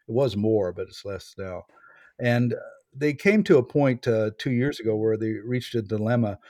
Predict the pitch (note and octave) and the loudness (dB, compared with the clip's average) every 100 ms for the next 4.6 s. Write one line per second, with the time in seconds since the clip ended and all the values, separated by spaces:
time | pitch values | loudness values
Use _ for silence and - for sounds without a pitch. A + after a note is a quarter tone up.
0 | - _ C#3+ - D3+ - G3 F#3 D3+ C3 | -20 _ -4 0 0 0 2 4 4 2
1 | - C3+ A#2+ A2 A#2 B2 A2 G#2 G#2 F#2 | 2 4 4 2 2 0 -4 -6 -6 -4
2 | C3 - - A2 G#2+ G#2+ G#2+ - _ _ | -6 -6 -4 -2 -2 -4 -6 -14 _ _
3 | _ B2 C#3 D3 B2+ B2 C3 B2+ A#2 A2 | _ 2 6 8 6 6 4 6 4 4
4 | - D#3 - G2 - F#2 | 2 0 -2 -8 -10 -14